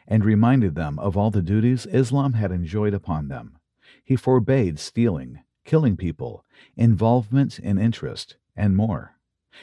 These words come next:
He commanded everyone to be good and just to their wives and women. He relayed the famous words to them of, "There is no superiority of an Arab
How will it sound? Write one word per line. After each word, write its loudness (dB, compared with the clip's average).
He 2
commanded 4
everyone 0
to -4
be 0
good 0
and 0
just -2
to -6
their -4
wives -4
and -4
women. -6
He 2
relayed 4
the -6
famous 0
words 0
to -10
them -4
of, -6
"There 0
is -4
no 0
superiority -2
of -8
an -4
Arab -6